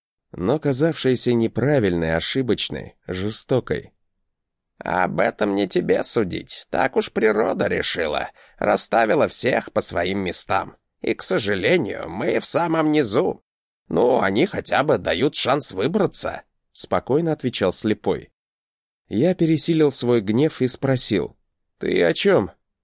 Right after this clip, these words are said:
И навострил уши. "Если есть шанс выбраться отсюда, я им воспользуюсь. Конечно, после того, как прирежу того ублюдка".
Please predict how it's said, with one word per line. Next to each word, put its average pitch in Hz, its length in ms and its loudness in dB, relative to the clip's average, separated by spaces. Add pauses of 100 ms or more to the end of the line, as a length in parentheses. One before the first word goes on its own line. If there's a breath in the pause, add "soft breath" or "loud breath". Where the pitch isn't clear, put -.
(140)
И 127 140 -2
навострил 151 640 0
уши. - 460 -4 (400)
"Если 127 460 2
есть 120 320 0
шанс 127 400 -2
выбраться 107 560 0
отсюда, 120 600 -2 (160)
я 123 360 0
им 135 160 0
воспользуюсь. 123 840 -2 (380)
Конечно, 151 500 2
после 131 320 0
того, 113 460 2
как - 260 -4
прирежу 123 600 2
того 120 340 2
ублюдка". 117 640 -2